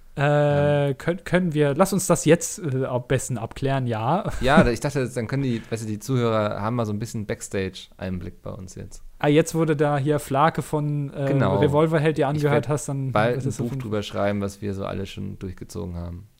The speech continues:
Speaker 1: Lass das machen, können wir machen. Von
Speaker 2: Ja.
Speaker 1: mir hast du das Go. Äh, ist
Speaker 2: Sehr
Speaker 1: aber schön,
Speaker 2: schön.
Speaker 1: dass du fragst.
Speaker 2: <laughs> Sehr
Speaker 1: Ja.
Speaker 2: gut, dann, ähm, mache ich jetzt den Rausschmeißer.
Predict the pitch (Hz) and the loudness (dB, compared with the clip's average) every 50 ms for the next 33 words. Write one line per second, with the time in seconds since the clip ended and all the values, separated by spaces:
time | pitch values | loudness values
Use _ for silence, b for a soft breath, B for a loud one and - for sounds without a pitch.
0 | _ - - 131 127 143 - - - 156 135 - - - 131 117 107 113 104 - | _ -12 -8 0 0 0 0 0 -2 -2 -4 -4 -8 -6 -6 -6 -6 -8 -8 -6
1 | 160 165 151 127 123 113 101 95 107 113 104 - - - - - - - - - | -4 -4 -2 -4 -4 -6 -8 -10 -12 -14 -16 -18 -20 -20 -20 -20 -20 -20 -16 -16
2 | 131 - 151 147 147 160 156 139 165 - 147 139 135 127 - - - 107 92 92 | -6 -4 -2 0 0 0 2 0 0 -2 0 -2 -2 -4 -4 -6 -6 -6 -6 -6
3 | - - - - - - - 120 113 117 117 131 - - 175 165 147 - 165 156 | -12 -18 -20 -20 -20 -20 -18 -16 -14 -12 -10 -8 -6 -2 -2 -2 -2 -2 -2 -2
4 | 151 - - - - - - 95 95 - - - - - B B B B B B | -2 -4 -6 -10 -12 -12 -16 -16 -16 -16 -18 -20 -20 -20 B B B B B B
5 | B B B B B B B 120 110 - - 104 101 - - - 104 - - - | B B B B B B B -4 -4 -4 -4 -8 -8 -8 -8 -14 -14 -14 -14 -20
6 | - _ - - - - - - - - - - - - - B B 147 160 147 | -20 _ -20 -20 -20 -20 -20 -20 -20 -20 -20 -20 -20 -20 -20 B B -16 -14 -14
7 | 139 139 135 135 B B - - - 120 123 113 - 104 92 - - 98 95 95 | -14 -14 -16 -16 B B -14 -6 -2 -2 0 0 0 -2 -2 -4 -6 -6 -4 -4
8 | 101 - - - - - - 104 98 98 104 - 101 107 131 139 135 139 131 - | -6 -8 -12 -14 -14 -8 -6 -6 -4 -4 -6 -4 -4 -4 -4 -4 -6 -6 -8 -8
9 | - 120 113 95 98 120 127 131 - 110 104 104 101 101 - 110 113 127 143 143 | -8 -6 -2 -2 -2 -2 -2 -6 -8 -6 -4 -4 -4 -4 -4 -6 -6 -6 -8 -10